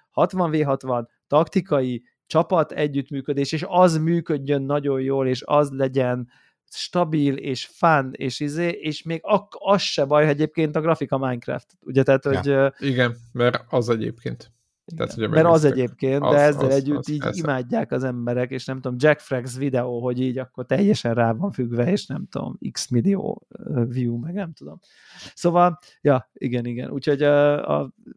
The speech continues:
Speaker 1: nem tudom, aki, aki élt akkor, amikor még C D-t kellett írni programokkal, az értette a hasonlatomat szerintem.
Speaker 3: Igen, igen, igen.
Speaker 1: Igen.
Speaker 3: Kíváncsi
Speaker 1: Hát
Speaker 3: vagyok, hogy ősszel még beszélünk erről egyébként, mert mindig vannak ilyen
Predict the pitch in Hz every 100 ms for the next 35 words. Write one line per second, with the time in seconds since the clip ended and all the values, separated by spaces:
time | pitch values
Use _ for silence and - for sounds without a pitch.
0 | _ _ - - - - 135 123 127 120
1 | - 143 - 139 - 139 - 151 156 143
2 | 139 131 - 131 123 127 - 120 123 -
3 | _ _ - - - 127 120 - 131 123
4 | 120 127 120 - 127 117 120 120 - _
5 | - 127 123 147 143 139 147 131 131 127
6 | 131 120 127 - 143 131 - 131 131 -
7 | - 147 - - - - 175 - - -
8 | - - - 123 127 123 185 - _ -
9 | - - 139 131 - 165 151 131 131 120
10 | 117 143 185 175 151 165 139 147 147 147
11 | - 139 127 127 135 127 - 120 117 120
12 | 110 117 120 120 110 113 - - 113 120
13 | 113 110 110 110 - 113 107